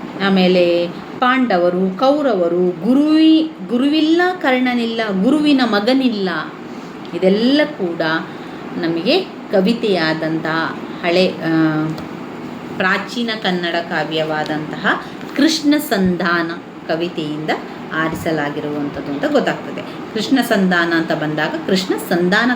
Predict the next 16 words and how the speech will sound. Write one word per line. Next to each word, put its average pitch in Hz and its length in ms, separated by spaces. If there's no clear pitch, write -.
ಕಾರ್ಯಕ್ಕೆ 170 420
ಹೋದಂತಹ 160 600
ಸಂದರ್ಭದಲ್ಲಿ 151 640
ಆದಂತಹ 214 800
ಸಂದರ್ಭಗಳೇನು, 160 1000
ಆದಂತಹ 240 520
ವಿಚಾರಗಳೇನು, 180 1300
ಏನೆಲ್ಲ 349 400
ವಿಷಯಗಳು 208 520
ನಡೀತು 269 480
ಅಲ್ಲಿ 190 220
ಎನ್ನುವಂಥದ್ದನ್ನು 160 800
ನಮಗೆ 247 340
ಸಂಪೂರ್ಣವಾಗಿ 160 1000
ಬರೀಲಿಕ್ಕೆ 156 460
ಇರುವಂಥದ್ದು. 147 600